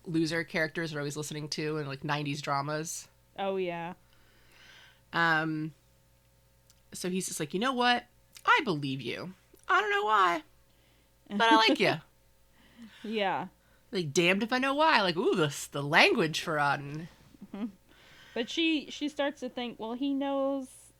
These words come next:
Speaker 2: he, he gets what I'm doing, and he's w-,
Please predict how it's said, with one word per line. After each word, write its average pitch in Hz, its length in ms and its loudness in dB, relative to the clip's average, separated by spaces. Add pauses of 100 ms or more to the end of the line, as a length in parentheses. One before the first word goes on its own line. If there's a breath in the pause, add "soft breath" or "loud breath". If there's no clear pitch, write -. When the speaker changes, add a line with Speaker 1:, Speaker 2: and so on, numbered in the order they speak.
(100)
Speaker 2:
he, 240 400 -8
he 254 180 -6
gets 269 380 -6
what 240 140 -8
I'm 208 160 -6
doing, 185 420 -6
and 170 140 -8
he's 202 300 -6 (920 soft breath)
w-, 185 200 -10